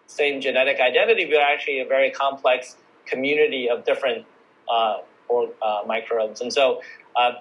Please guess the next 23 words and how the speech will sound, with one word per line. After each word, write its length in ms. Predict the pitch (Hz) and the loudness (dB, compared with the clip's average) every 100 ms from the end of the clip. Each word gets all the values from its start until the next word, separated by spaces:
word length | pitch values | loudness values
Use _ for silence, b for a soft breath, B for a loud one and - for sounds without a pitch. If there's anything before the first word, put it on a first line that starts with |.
| - - | -14 -16
we 240 | 123 127 | -10 -8
generally 380 | - 131 135 139 | -2 0 2 2
refer 340 | 127 127 135 131 | 0 2 0 0
to 200 | 143 120 | -4 -2
them, 460 | 110 123 120 123 - _ | 2 2 0 -8 -16 _
you 100 | 127 | -2
know, 320 | 113 113 113 - _ 113 | 0 0 -2 -10 _ -2
uh, 220 | 113 117 - | 0 -2 -6
through 180 | 127 117 | -8 -2
different 420 | 131 135 127 123 | 0 2 0 0
kind 140 | 127 | 0
of 80 | 123 | 0
taxonomic 840 | - 143 139 - 139 139 143 139 - _ - | 2 2 2 2 2 2 2 -2 -8 _ -10
c-, 80 | - | -6
considerations, 840 | - 127 156 151 185 - 196 190 160 | -6 0 4 4 4 2 -2 -4 0
whether, 520 | 139 131 127 123 123 B B _ | 2 2 2 0 -2 B B _
you 80 | 127 | 2
know, 260 | 123 120 - _ - | 2 2 -6 _ -4
at 100 | 123 | -2
the 60 | 127 | -4
species 480 | - 202 190 190 180 | -4 -4 -4 0 4
level 220 | 165 156 | 6 6
or 280 | 151 131 | 6 4